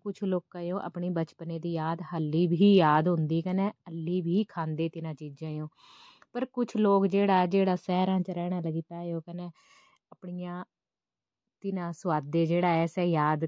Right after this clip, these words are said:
ਕਰਦੇ, ਪਰ ਤਿੰਨਾਂ ਇਹ ਬਿਲਕੁਲ ਵੀ ਯਾਦ ਵੀ ਨਹੀਂ ਰਹੀ ਹੁੰਦੀ। ਕਨੇ ਜਾਲੂ ਮੈਂ ਵੀਡੀਓ ਪਾਉਂਦੀ ਤੇ ਇੱਕਦਮ ਸੈ ਤਿੰਨਾਂ ਚੀਜ਼ਾਂ ਇਹ ਦਿਖਦੇ, ਕਨੇ ਖੁਸ਼ ਹੋ ਜਾਂਦੇ, ਫਿਰ ਹੀ ਬੋਲਦੇ ਕਿ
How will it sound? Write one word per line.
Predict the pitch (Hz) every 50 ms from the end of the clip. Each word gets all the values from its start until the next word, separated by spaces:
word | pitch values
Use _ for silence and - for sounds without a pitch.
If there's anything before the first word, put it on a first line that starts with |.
| - _
ਕਰਦੇ, | _ 165 156 151 143 147 160 165 170
ਪਰ | 165 - 180 180 190 202 - - - -
ਤਿੰਨਾਂ | - 202 196 196 185 185
ਇਹ | 185 190 190
ਬਿਲਕੁਲ | 175 185 185 175 - - 202 202
ਵੀ | 175 196 196
ਯਾਦ | 180 165 151 156 156 156
ਵੀ | 165 160
ਨਹੀਂ | 170 170 170 117 - _ _ _ _ -
ਰਹੀ | 175 180 190 175 175 185
ਹੁੰਦੀ। | 175 165 160 151 165 165
ਕਨੇ | 165 180 175 185 190 196 - _ _ _ _ _ _ _ _ -
ਜਾਲੂ | 156 185 180 175 185 196 202
ਮੈਂ | 196 185 175
ਵੀਡੀਓ | 175 170 160 170 170 165
ਪਾਉਂਦੀ | 160 - 151 151 160 160 165 165
ਤੇ | - 180 180
ਇੱਕਦਮ | - - 180 - _ - 156 147 180 185 190 196 190 190
ਸੈ | - - - 175 170
ਤਿੰਨਾਂ | - _ _ 190 180 180 180 165
ਚੀਜ਼ਾਂ | - 180 160 147 147 165 165
ਇਹ | 160 156
ਦਿਖਦੇ, | 151 156 156 - 165 156 165 165
ਕਨੇ | 160 180 175 185 180 - _
ਖੁਸ਼ | _ - 190 180 - -
ਹੋ | 196 175
ਜਾਂਦੇ, | 165 156 151 147 143 147 156 156 151 170 - _ _ _ _ _
ਫਿਰ | - 175
ਹੀ | 185
ਬੋਲਦੇ | 165 156 156 160 156 151 160 165
ਕਿ | - - 196